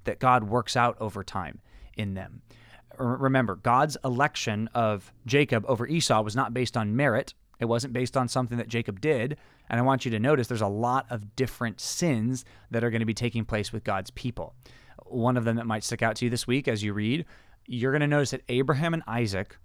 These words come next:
both lie to a king named Abimelech, which is not even the same king Abimelech, but two different Abimelechs. They make the same lie, two different generations, about their wife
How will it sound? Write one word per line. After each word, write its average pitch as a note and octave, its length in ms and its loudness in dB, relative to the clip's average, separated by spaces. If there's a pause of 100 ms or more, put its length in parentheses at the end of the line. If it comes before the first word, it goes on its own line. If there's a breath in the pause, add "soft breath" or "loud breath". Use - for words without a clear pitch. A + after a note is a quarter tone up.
(220)
both B2 460 2
lie A2 720 4 (320 soft breath)
to C3 160 0
a - 40 0
king B2+ 540 2 (100)
named A#2 360 0 (120)
Abimelech, C3 640 2
which A2+ 220 -4
is G#2 180 -2 (180)
not A#2+ 200 -2
even F#3 120 0
the E3 40 0
same D3 260 0
king G#2 180 -4
Abimelech, F#2+ 440 -6
but G#2+ 180 -6 (160)
two G3 220 -2
different D3 320 -2
Abimelechs. A2 560 -4 (320 soft breath)
They C3 120 0
make C3+ 260 -2
the A2 80 -4
same F#3+ 380 0
lie, B2 420 0 (360)
two A3 220 2
different F#3+ 280 4
generations, G#2+ 720 -2 (520 soft breath)
about B2 280 2
their A#2 140 2
wife B2 540 2